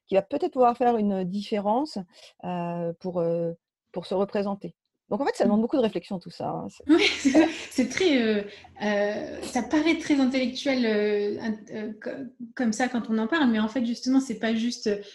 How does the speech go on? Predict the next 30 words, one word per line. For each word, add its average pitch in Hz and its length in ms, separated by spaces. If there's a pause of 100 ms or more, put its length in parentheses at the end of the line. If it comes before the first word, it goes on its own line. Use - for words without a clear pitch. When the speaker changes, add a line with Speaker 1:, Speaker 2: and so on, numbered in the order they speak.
(140)
Speaker 2:
une 220 180
réflexion, 220 680
c'est 214 200
vraiment 208 300
une 208 180
conversation 233 640
avec 196 280
soi-même. 226 480 (420)
Et, 202 480
et, 196 180
euh, 196 40 (360)
une 208 120
conversation, 208 880 (360)
ça 214 200
demande, 208 420
euh, 196 420 (200)
un 208 120
partage, 208 540
euh, 190 80
oui, 208 260
de 190 100
réflexion 202 680
intellectuelle, 208 720
mais 208 160
aussi 196 320
des, 196 220
de 190 100
partage 196 400
émotionnel, 254 840
de, 196 400